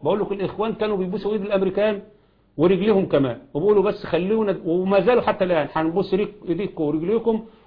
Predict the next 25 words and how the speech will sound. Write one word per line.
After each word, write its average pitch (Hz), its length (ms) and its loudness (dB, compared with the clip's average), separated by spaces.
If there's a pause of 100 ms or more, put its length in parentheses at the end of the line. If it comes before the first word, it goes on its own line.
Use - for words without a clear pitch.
وهنديكم 180 680 0
بدل 190 220 -2
ما 185 80 0
كانوا 190 200 -4
هياخدوا 175 280 0
تسعمية 165 280 -6
كيلو 190 260 -4
في - 60 -10
سينا، 220 360 -4 (220)
لا 165 180 -2
هنديكم 180 320 -2
سينا 208 180 -2
على 180 200 4
بعضها، 208 400 2
وخدوا 220 380 0
كمان 220 280 2
لو 214 200 0
انتوا 214 160 0
عايزين 196 480 0 (260)
نص - 260 0
البلد، 156 340 2 (100)
بس 190 200 2
رجعونا 190 420 2
الحكم 160 280 -4
تاني". 120 260 -6